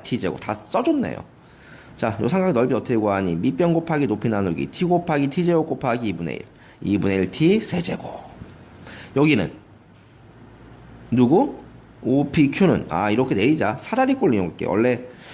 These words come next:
신발끈을, 신발끈을 이용해도 되는, 잘 모르는 학생들이 있으니까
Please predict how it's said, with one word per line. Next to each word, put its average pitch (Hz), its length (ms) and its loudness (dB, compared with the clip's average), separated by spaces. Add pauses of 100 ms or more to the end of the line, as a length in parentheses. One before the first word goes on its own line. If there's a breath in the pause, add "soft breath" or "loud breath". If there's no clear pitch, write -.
(140 loud breath)
신발끈을, 247 560 2
신발끈을 247 720 2
이용해도 110 280 2
되는, 95 120 0
잘 107 120 -2
모르는 147 260 2
학생들이 123 320 -2
있으니까 85 540 -4